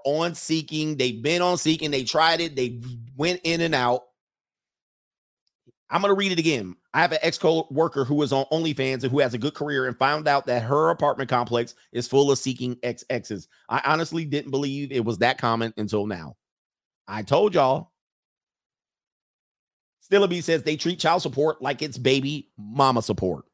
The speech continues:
Indeed. And Chris Chief says, "Why don't these rich people just have kids in an affordable country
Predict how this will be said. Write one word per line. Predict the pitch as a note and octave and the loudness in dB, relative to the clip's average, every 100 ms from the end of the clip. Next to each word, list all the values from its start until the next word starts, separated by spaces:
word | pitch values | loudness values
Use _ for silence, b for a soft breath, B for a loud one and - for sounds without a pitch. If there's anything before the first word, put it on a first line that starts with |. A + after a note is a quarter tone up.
| _ _ _ _ _ _ _ _ | _ _ _ _ _ _ _ _
Indeed. | C3 C3 B2 A#2 F#2 D2+ _ _ _ _ - | -2 -2 -2 -6 -8 -14 _ _ _ _ -4
And | C#3+ | -4
Chris | - E3+ F#3 - _ _ - | -2 -2 -2 -6 _ _ -8
Chief | A3 F#3+ D#3 | -4 -4 -6
says, | - D3+ C3+ A#2+ _ _ _ _ _ _ G2 | -4 -2 -2 -6 _ _ _ _ _ _ -4
"Why | C3+ F3 | 0 0
don't | D#3+ D3 E3 F3 D3 | 0 0 0 0 -6
these | D3+ B2 | -6 -6
rich | C3+ E3 | -6 -6
people | D#3+ D3+ C3 | -8 -8 -4
just | B2 C3+ | -4 -2
have | C3+ C#3 | -2 -2
kids | A#2+ D3+ D3 | -2 -2 0
in | C3+ | -2
an | C3 | -2
affordable | A#2+ C#3+ D3 C#3+ C#3 | -2 -2 0 0 -2
country | - E3 D3+ C3 B2+ | 0 0 -2 -6 -6